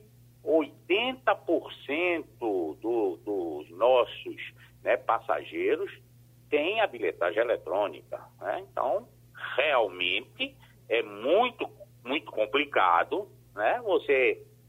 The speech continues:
ter uma pessoa em que vai trabalhar, por exemplo, a, a cada viagem são dez pessoas que entram naquele ônibus com, pagando em dinheiro, né? Então, vou manter uma pessoa sem ter serviço,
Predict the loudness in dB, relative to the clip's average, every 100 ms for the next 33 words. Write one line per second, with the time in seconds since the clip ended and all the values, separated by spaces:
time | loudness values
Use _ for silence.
0 | 0 2 2 2 0 2 -2 0 -2 0
1 | 2 2 0 -8 -20 -20 -14 -12 -10 -2
2 | 2 4 4 4 2 4 4 6 4 4
3 | 4 6 4 2 2 -2 0 0 2 2
4 | 4 4 4 4 6 6 4 -2 -10 -12
5 | -2 0 2 0 2 -2 0 0 0 -2
6 | -8 -6 -2 0 0 0 -2 0 -4 -6
7 | -2 0 0 -2 -20 _ 2 2 2 0
8 | 0 0 -4 -6 -8 -12 -10 -6 -6 -6
9 | -10 -14 -20 -20 -4 -2 -2 -6 -6 -4
10 | 2 2 4 4 4 0 0 0 2 0
11 | 2 -4 0 2 6 4 2 -16 -20 -14
12 | 0 0 0 2 2 2 -6 -12 -10 -8
13 | -6 -6 -6 -10